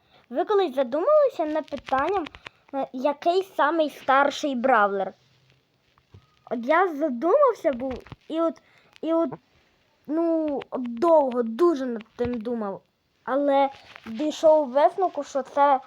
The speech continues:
Баз. Ч-, хто не, хто не розуміє, хто ще не грав, коли вийшов Баз, ем, на аватарці, ви ж знаєте, там, там намальований десь ззаді динозавр.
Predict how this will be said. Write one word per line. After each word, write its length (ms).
Баз. 560
Ч-, 180
хто 460
не, 240
хто 300
не 120
розуміє, 520
хто 280
ще 140
не 140
грав, 400
коли 260
вийшов 680
Баз, 440
ем, 720
на 100
аватарці, 720
ви 140
ж 80
знаєте, 380
там, 440
там 520
намальований 680
десь 320
ззаді 340
динозавр. 840